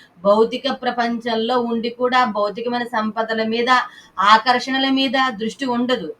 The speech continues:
అనగా కోరిక ఉండదు. ఇవన్నీయు, ఆ, సాపేక్షకములైన సుఖములని తెలియను. నిరపేక్షమైన నిరసతీయ ఆనందమును కలిగజేయు ఈ జీవన్ముక్తి స్థితి యందు మాత్రమే ఆ సాధకుడు ఉండును.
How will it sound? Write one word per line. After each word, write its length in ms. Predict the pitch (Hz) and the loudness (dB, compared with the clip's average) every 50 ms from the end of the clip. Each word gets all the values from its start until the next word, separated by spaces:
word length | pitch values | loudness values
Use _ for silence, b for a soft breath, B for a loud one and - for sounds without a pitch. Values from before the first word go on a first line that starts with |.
| - | -18
అనగా 340 | 175 170 185 196 220 247 240 | -14 -10 -10 -2 0 0 0
కోరిక 380 | 233 - 214 214 226 233 226 208 | 0 -2 -2 0 0 0 0 -4
ఉండదు. 340 | 190 190 180 175 147 - - b b b b b 185 | -6 -6 -6 -8 -10 -14 -18 b b b b b -2
ఇవన్నీయు, 880 | 190 202 185 190 190 208 226 240 254 262 262 285 285 269 254 247 247 247 b b b b 208 | 0 2 2 2 2 2 2 2 4 4 2 2 2 2 2 0 -2 -4 b b b b 0
ఆ, 380 | 220 220 220 214 214 214 208 208 208 202 190 | 2 4 6 6 6 4 2 0 -4 -8 -8
సాపేక్షకములైన 1120 | - 233 220 214 220 220 269 269 262 - - 247 233 254 247 247 240 240 240 247 262 254 | 2 6 8 8 8 6 4 -2 -2 -2 -4 -4 -2 -2 0 0 0 0 0 0 -2 -4
సుఖములని 480 | 247 - 226 - 247 233 233 240 247 220 | -4 -6 -8 -6 -4 -2 -2 -2 -2 0
తెలియను. 320 | 247 220 185 165 151 139 - b b b b b - 180 | 0 -2 -2 -2 -4 -10 -14 b b b b b -4 -2
నిరపేక్షమైన 640 | 202 226 233 269 269 - - 277 262 262 262 262 | 0 2 2 2 0 0 0 -2 0 0 0 0
నిరసతీయ 640 | 269 254 240 240 240 233 262 247 247 254 247 240 247 | 0 0 0 0 0 -2 -2 -2 -2 0 0 2 4
ఆనందమును 680 | 240 - 214 220 214 226 240 240 240 240 240 247 262 262 | 4 4 4 2 2 2 0 0 2 2 2 0 0 0
కలిగజేయు 600 | 262 247 240 226 226 226 214 226 220 214 202 202 - | -2 0 0 0 0 2 2 2 2 2 0 -2 -4
ఈ 220 | 175 185 190 190 | -2 -2 -2 -4
జీవన్ముక్తి 680 | 147 135 185 214 226 240 247 240 240 226 226 - 220 | -4 -4 -4 -2 0 0 0 0 -2 -4 -4 -6 -12
స్థితి 300 | - - - 202 185 220 | -14 -12 -12 -12 -6 -2
యందు 340 | 214 202 202 202 220 226 214 | -2 -2 0 2 2 2 4
మాత్రమే 680 | 202 - 208 202 - 190 190 208 226 214 190 185 185 B B B B B B B 190 | 4 2 0 -2 -2 -4 -4 -2 0 0 0 -2 -4 B B B B B B B 6
ఆ 160 | 196 196 190 | 6 6 6
సాధకుడు 540 | 190 214 196 196 214 220 247 240 254 240 226 | 6 6 6 6 6 6 4 2 2 2 2
ఉండును. 280 | 208 190 175 156 151 | 2 2 -2 -6 -10